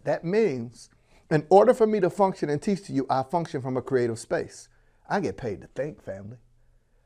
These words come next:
So if someone blocks the pathway of my mind where I'm emotionally, I'm frustrated, or they throw out something that in the back of my head I'm playing on, right? It hurts my creativity. This is why you gotta protect your space. So I'm saying to you,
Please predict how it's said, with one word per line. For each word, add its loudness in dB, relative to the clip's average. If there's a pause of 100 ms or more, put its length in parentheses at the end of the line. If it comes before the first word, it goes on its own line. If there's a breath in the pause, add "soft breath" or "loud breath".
(260)
So 4
if -2
someone 0
blocks 2
the -12
pathway 0
of 4
my -6
mind -6
where -4
I'm -8
emotionally, -2
I'm -4
frustrated, -4
or -4
they -2
throw 2
out -2
something -8
that -4
in -6
the -8
back -6
of -8
my -8
head -6
I'm -10
playing -8
on, -20 (540)
right? -2 (520 soft breath)
It 4
hurts 4
my 0
creativity. 0 (120)
This -4
is -12
why 2
you 0
gotta 0
protect -2
your -14
space. -6 (340 soft breath)
So 0
I'm 2
saying -2
to -6
you, -6